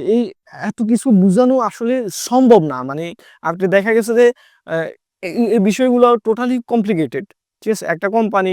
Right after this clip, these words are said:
বা একটা এজেন্সি কেউ চায় না যে আপনাদের ভিসা না হোক, ইয়ে হোক, ঠিক আছে? ফেক অনেক মানুষ আছে।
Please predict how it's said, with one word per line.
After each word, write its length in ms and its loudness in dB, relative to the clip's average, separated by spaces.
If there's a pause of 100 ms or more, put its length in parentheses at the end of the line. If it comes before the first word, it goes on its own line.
বা 160 0
একটা 180 -4
এজেন্সি 500 0 (280)
কেউ 180 4
চায় 240 -2
না 120 0
যে 140 2 (400)
আপনাদের 420 -4 (180)
ভিসা 280 -2
না 140 -2
হোক, 200 -6
ইয়ে 140 -2
হোক, 160 -4 (240)
ঠিক 180 -10
আছে? 220 -4
ফেক 280 2 (100)
অনেক 300 -2
মানুষ 260 0
আছে। 240 -6